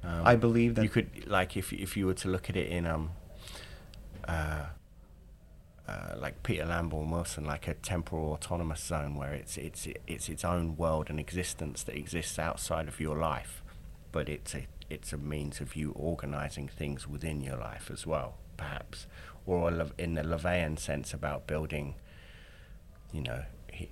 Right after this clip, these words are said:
Speaker 1: he very famously had, like, a bar in, in the downstairs of, of the Black House in San Francisco where he
Speaker 2: Mm.
Speaker 1: had mannequins dressed in fifties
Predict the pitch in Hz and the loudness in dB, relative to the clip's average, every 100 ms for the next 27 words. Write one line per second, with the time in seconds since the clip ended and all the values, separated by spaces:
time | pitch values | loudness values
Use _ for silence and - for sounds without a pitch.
0 | 85 85 82 78 76 - 76 73 - 82 | 2 4 4 4 2 2 2 2 0 0
1 | 78 78 78 73 - 71 - 78 73 73 | 2 0 2 0 0 0 4 4 4 2
2 | 73 71 - 76 73 73 78 73 73 - | 0 -2 -4 -2 -2 -2 -2 0 -2 -2
3 | 73 71 67 67 - - 73 - 69 78 | 0 -2 -4 -6 -6 -4 -4 -4 -4 0
4 | 73 - - 73 69 - 73 - 71 - | 0 -2 -2 -2 -4 -6 -4 -2 -2 -2
5 | 73 - 80 - 82 80 85 104 85 - | -4 -2 -2 2 2 6 6 8 6 4
6 | 90 95 90 - 90 87 90 87 - - | 4 4 2 2 2 2 2 -2 -8 -14
7 | - - - - - - - - - - | -20 -20 -18 -20 -20 -20 -20 -20 -20 -18
8 | - - 76 - 87 80 - 87 - 82 | -6 0 0 2 0 0 2 0 0 0
9 | 78 | 0